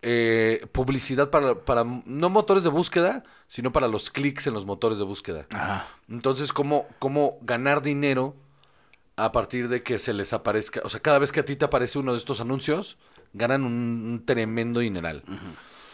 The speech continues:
Speaker 1: Eh, entonces, este, lo vende, se vuelve millonario y, y le dice, "Otro güey, yo quiero fundar una compañía contigo", ¿no? Entonces, "Ah, pues, pues ha-, hagámosla", ¿no? Y, mm, y es como nace Spotify.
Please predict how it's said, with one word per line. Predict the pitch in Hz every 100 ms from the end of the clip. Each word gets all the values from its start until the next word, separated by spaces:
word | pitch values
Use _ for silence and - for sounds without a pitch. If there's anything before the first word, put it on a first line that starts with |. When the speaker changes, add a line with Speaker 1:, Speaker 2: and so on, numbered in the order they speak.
| - - - _ _
Speaker 1:
Eh, | - 123 123 123
entonces, | 120 135 131 143
este, | 131 - 113 104 101 101 101 101 101 107
lo | 113
vende, | 160 151 160 185
se | 127
vuelve | 120 135
millonario | 131 101 101 123 127 123 151 165 _ _ _ - -
y, | 127 120 117 117 117 113 117 -
y | 120 117 117
le | 113
dice, | 123 127
"Otro | 139 143
güey, | 151
yo | 135
quiero | - 139
fundar | 127 123
una | 117
compañía | 104 110 110
contigo", | 131 185 151
¿no? | 113 143
Entonces, | 143 127 113 101
"Ah, | 135 180
pues, | 131 120 _
pues | - 95
ha-, | 95 - -
hagámosla", | 92 110 110 87 85
¿no? | 92 180 _ _ - - - - - _
Y, | 110 98 95 95 98 95
mm, | 92 92 92 82 - _ _ _ _ _ _ _ -
y | 104
es | 98
como | 101 87
nace | 80 -
Spotify. | - -